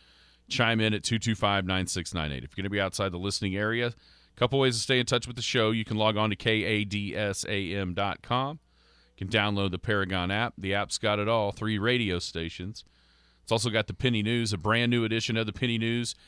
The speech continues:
Hit the website last night at midnight so you can check out the new deals, the penny news dot com online,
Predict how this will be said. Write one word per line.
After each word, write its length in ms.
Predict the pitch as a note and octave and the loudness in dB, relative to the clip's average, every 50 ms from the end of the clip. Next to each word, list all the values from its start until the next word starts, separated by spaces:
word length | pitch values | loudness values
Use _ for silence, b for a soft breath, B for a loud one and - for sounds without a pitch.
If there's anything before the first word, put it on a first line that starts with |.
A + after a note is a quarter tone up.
| b b b b | b b b b
Hit 140 | A#2 A2+ | -10 -6
the 80 | - G#2+ | -4 -2
website 460 | G#2 A2 A2 G#2 - - A2 G#2+ - | 0 0 0 0 -2 -2 0 -2 -2
last 280 | E2+ G#2+ G2 G2 - - | -2 -4 -4 -4 -4 -4
night 240 | A2 G2 F#2+ F#2 - | -4 -2 -2 -4 -2
at 200 | - G2 G2 - | -2 -2 -2 -2
midnight 380 | G2+ G2 F#2+ F2+ F#2 F2+ E2+ - | -2 -2 -2 -2 -2 -2 -4 -4
so 20 | |
you 80 | - F2 | -6 -6
can 60 | E2 | -4
check 200 | - G2 F2+ F#2 | -2 -4 -2 -2
out 120 | F2+ F2 | -2 -2
the 60 | - | -2
new 140 | F2+ F2+ F2+ | -2 -2 -2
deals, 320 | E2+ F2+ F2 E2+ E2 D#2+ E2 | -2 -2 -2 -2 -2 -4 -4
the 180 | E2 G2+ A2+ B2 | -4 -4 -4 -4
penny 280 | - - A#2 G#2+ G#2 G#2 | -4 -4 -4 -4 -2 -2
news 240 | G2+ G#2 G#2 F#2+ | -4 -4 -4 -4
dot 220 | - G2+ F2 - - | -4 -4 -4 -4 -4
com 280 | - A2 G#2+ G#2+ G#2 | -4 -4 -4 -2 -2
online, 500 | G2 F#2+ F#2 E2+ F2+ F#2+ G2+ G#2+ A#2 C3 | -4 -4 -2 -2 -2 -2 -2 -4 -4 -6